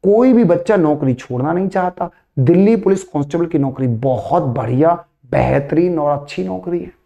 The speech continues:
कौन छोड़ेगा इसे? तुमको क्या लग रहा है एसएससी सीजीएल की तैयारी करने वाले बच्चे इसको छोड़ेंगे? वो बिल्कुल ना छोड़ें, और वो तैयारी कर रहे हैं।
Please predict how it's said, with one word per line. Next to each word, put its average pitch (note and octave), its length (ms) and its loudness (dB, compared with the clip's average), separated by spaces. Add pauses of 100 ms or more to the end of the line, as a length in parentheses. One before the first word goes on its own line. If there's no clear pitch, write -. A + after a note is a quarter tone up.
(300)
कौन B3 320 2
छोड़ेगा C#3+ 360 2
इसे? - 260 -8 (320)
तुमको G3+ 220 4
क्या G#3+ 120 2
लग G3+ 100 2
रहा G#3+ 120 2
है G#3+ 120 -8 (140)
एसएससी F#3 320 0
सीजीएल G3 340 -2
की G3+ 80 -2
तैयारी G3 320 -2
करने G3+ 240 -4
वाले G3+ 180 -2
बच्चे F#3 260 -4
इसको G#3 220 0
छोड़ेंगे? A#3 420 2 (260)
वो F#3 80 2
बिल्कुल G#3+ 420 2
ना D3 120 -2
छोड़ें, A#2+ 320 -14 (1120)
और G#3+ 140 4
वो G3+ 220 4
तैयारी F3+ 460 0
कर G3 200 0
रहे F#3+ 320 -4
हैं। A3 260 -10